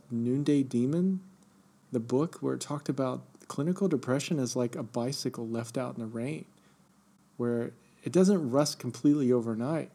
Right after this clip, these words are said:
but it just does so slowly over time. And depression is like our souls are rusting, and we just kind of become numb to everything. But that's why self-care is important.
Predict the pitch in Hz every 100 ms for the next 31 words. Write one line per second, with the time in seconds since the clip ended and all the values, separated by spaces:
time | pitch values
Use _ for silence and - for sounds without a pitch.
0 | - 123 120 139 135 - 127 131 131 117
1 | - - 123 127 143 123 117 113 113 -
2 | 123 135 127 127 - - - - 123 120
3 | 117 - _ _ - 127 139 156 - 185
4 | 151 123 127 120 117 - - - - -
5 | 117 - - 131 135 143 127 120 117 -
6 | - - 120 113 113 127 - - 120 -
7 | - - - - - - 123 127 127 -
8 | - - 151 147 - 160 135 123 170 185
9 | 120 110 107 - - _ _ _ _ -
10 | _ - - - - - - - - -
11 | 131 180 - 196 185 - 143 143 - 123
12 | 117 113 107 117 123 117